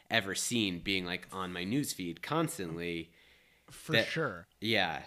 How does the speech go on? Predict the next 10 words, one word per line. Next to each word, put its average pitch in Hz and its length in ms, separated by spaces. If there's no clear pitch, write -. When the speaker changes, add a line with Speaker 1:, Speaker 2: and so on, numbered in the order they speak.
Speaker 1:
without 120 420
some 135 340
sort 117 280
of, 101 280
like, 90 460
it 127 160
is 120 160
possible 110 640
for 101 280
things 98 460